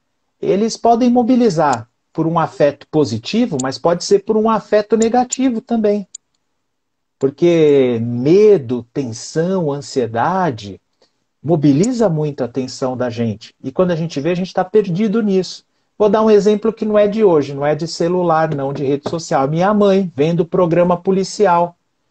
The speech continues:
Agora ela parou, mas teve época que ela ficava me ligando, eu, "Pois não.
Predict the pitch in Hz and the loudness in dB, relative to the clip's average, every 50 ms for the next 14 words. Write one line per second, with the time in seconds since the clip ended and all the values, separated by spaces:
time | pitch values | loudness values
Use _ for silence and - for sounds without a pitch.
0 | _ _ _ - 170 160 165 175 185 202 214 226 240 240 240 - 277 277 262 220 | _ _ _ -6 -4 0 2 2 4 4 4 4 2 0 2 2 2 4 4 4
1 | 220 220 208 175 165 170 202 196 180 180 185 196 202 202 - - _ 233 226 220 | 4 4 4 2 0 2 2 2 2 4 2 2 0 0 -6 -8 _ -2 -2 -2
2 | 214 - - 220 214 214 214 214 220 208 220 208 160 175 202 226 240 220 190 214 | -4 -2 -2 0 2 2 2 2 0 0 0 0 2 2 2 4 2 2 4 2
3 | 208 202 - 233 226 196 202 240 262 277 254 170 120 | 2 2 2 0 2 2 2 2 2 4 2 2 0